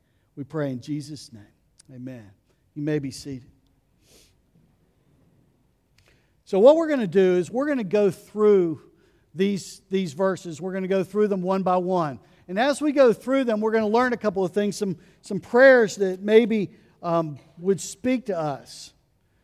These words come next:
some prayers that maybe we ought to have in mind as Christ followers.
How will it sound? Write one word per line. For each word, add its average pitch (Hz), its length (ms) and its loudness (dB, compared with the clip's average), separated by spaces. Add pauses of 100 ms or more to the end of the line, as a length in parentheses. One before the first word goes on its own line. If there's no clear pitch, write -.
(220)
some 196 220 -4
prayers 277 400 4
that 254 80 0
maybe 254 280 2
we 262 280 0
ought 262 160 2
to 233 100 -2
have 208 260 -2
in 214 140 -2
mind 202 420 0
as 180 300 -10
Christ - 540 -4
followers. 131 680 -10